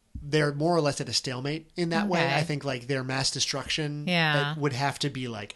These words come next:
Speaker 1: mass destruction
Speaker 2: Yeah.
Speaker 1: in order to really have an
Speaker 2: Yeah.
Speaker 1: effect. And it's also, I think, become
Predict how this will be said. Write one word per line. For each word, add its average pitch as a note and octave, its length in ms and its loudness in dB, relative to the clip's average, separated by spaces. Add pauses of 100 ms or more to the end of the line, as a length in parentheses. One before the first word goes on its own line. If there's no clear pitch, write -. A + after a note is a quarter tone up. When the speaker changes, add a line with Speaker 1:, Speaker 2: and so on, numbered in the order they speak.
Speaker 1:
mass B2+ 380 -4
destruction D3 540 0
Speaker 2:
Yeah. B2 200 -4
Speaker 1:
in B2+ 60 -8
order B2 180 -4
to A2+ 80 -8
really A#2 280 -8
have A#2 160 -8
an A2 80 -8
Speaker 2:
Yeah. C3+ 340 -2
Speaker 1:
effect. B2+ 160 -10 (220)
And E3+ 120 2
it's F3 140 0
also, E3 400 2
I C3+ 120 -2
think, C3 300 -8
become B2+ 640 -8